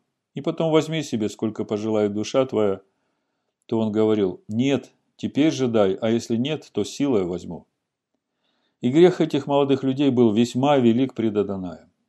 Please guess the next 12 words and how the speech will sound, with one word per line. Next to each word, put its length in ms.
ибо 220
они 160
отвращали 640
от 120
жертвоприношений 1080
Адонаю. 500
И 80
дальше 320
читаем 500
двадцать 280
второй 280
стих. 380